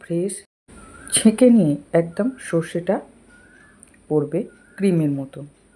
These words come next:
এরপরে সমস্ত মাছ ভাজা হয়ে যাওয়ার পরে ওই কড়ার মধ্যে আরেকটু সর্ষের তেল দিয়ে দিলাম এক চামচ কালো জিরের ফোড়ন, তারপরে দিলাম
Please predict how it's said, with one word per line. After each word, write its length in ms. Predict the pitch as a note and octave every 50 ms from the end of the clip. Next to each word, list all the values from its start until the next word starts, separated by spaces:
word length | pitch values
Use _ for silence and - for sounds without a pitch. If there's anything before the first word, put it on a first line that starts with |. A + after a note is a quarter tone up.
| _ - _ _ _ - G3+ A3+
এরপরে 360 | A#3+ A#3 - - B3+ F#3 D#3+ E3 - - - -
সমস্ত 320 | F3+ F3 F#3+ F#3 F3+ - - F#3+ E3+
মাছ 140 | D#3+ D#3 D3 - -
ভাজা 200 | - F3+ F3+ G3 F#3+ F#3+
হয়ে 180 | D#3+ D#3+ E3 F#3
যাওয়ার 180 | F#3+ G#3 G3+ -
পরে 180 | - F3+ C#3+ C3 D#3 - _ _ _ _ _ _ _ -
ওই 140 | F#3 G3+ G#3 G#3
কড়ার 240 | - G#3+ G#3 G#3+ G#3+ A3
মধ্যে 220 | G#3+ G#3 - E3+ E3 E3+ - _ - D#3+
আরেকটু 320 | F3+ G#3+ A3 A3+ - - F#3+ -
সর্ষের 320 | - E3 E3 - - F#3+ F#3+ -
তেল 140 | - E3+ E3+ E3
দিয়ে 140 | F3+ G3 B3+ - - - C#3+
দিলাম 220 | D3+ D3+ E3 F3+ - - - - E3
এক 80 | D#3+ - - -
চামচ 280 | G#3+ G#3 F#3+ D3 - - - _ _ _ _ _ _ -
কালো 200 | D#3 D#3 D#3 F3 F3 -
জিরের 260 | F#3+ F3+ G3+ G#3+ G#3 -
ফোড়ন, 300 | - - C3+ B2+ B2+ C3 D3 D3 - - - _ - - - - - - - - - F#3+
তারপরে 380 | F#3+ G#3 G3+ - - B3 B3+ B3 -
দিলাম 220 | G#3 E3 D3 C#3+